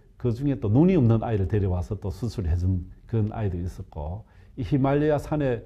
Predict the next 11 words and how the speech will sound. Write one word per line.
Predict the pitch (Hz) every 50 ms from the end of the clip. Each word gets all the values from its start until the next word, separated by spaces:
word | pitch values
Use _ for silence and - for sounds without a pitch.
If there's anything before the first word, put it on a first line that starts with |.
| - - - -
벌-, | - 107 104 - - - - - - -
펴져 | - - 131 120 123
있는 | 120 101 98 95 98 101 107 110 - - - - - - - - _ -
영양수액입니다. | 113 107 110 113 123 127 123 123 120 113 - - 156 151 143 117 104 90 82 73 69 80 87
영양수액. | 92 92 95 95 98 95 - - 95 92 82 76 - - - - - - - - - - - - - - - - - - - - - - - - - - - - - - - - - - - - - - - - - - - - - - - - - - - - - - - - - - - - - - - - - - - - -
그 | - 127 104
영양 | 95 101 107 113 127 135 135 107 -
탈진 | - - 202 190 - 214 202
상태인 | - - 123 104 - - 107 92
거예요, | 87 87 78 78 -
이분들이. | - 92 90 95 92 82 73 - -